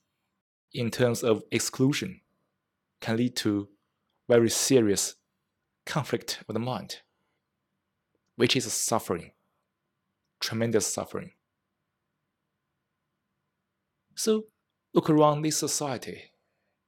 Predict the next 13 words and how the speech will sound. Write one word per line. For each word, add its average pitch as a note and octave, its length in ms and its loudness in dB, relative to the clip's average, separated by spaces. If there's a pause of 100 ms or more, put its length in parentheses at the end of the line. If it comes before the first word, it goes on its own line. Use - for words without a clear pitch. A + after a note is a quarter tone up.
(220)
When D#3+ 180 2
people C3+ 460 2
are B2+ 220 -2 (100)
concentrating - 640 -8
on G#2+ 100 -6
something, - 400 -14 (880)
the B2+ 120 -2
mind B2 480 -2 (500)
is - 160 -6
becoming A#2+ 640 -6
more B2 560 2 (100)
and A2+ 220 -2
more A2+ 300 0